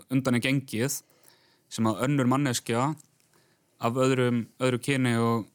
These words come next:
og, og kynþætti var alveg jafn fær um að gera, en hann er þarna með einhverjar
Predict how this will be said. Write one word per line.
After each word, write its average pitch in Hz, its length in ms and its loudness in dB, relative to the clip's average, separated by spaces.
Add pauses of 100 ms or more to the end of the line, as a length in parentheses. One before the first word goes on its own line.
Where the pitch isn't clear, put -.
(180)
og, 110 280 -6 (320)
og 117 340 -4
kynþætti 117 680 -2 (580)
var 110 120 -4
alveg 113 320 0
jafn 110 180 -6
fær 123 320 0
um 110 80 -2
að 110 100 -4
gera, 139 440 -2 (640)
en 113 100 -4
hann 127 160 0
er 127 100 2
þarna 120 160 -2
með 135 160 0
einhverjar 120 400 0